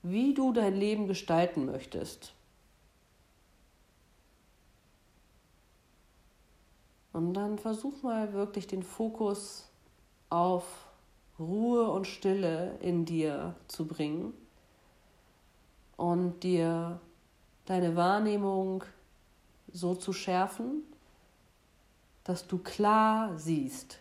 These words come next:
ganz klar und durch diese Klarheit eine unerschütterliche Stabilität in dir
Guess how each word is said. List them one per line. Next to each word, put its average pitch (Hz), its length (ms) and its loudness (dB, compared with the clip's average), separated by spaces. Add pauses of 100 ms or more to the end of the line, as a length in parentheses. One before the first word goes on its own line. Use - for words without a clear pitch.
ganz 226 540 0
klar 196 560 2 (920)
und 170 160 -6 (220)
durch 247 320 2
diese 226 240 0
Klarheit 220 840 4 (1200)
eine 202 340 2
unerschütterliche 214 1200 2
Stabilität 185 880 0
in 143 140 -2
dir 143 360 -4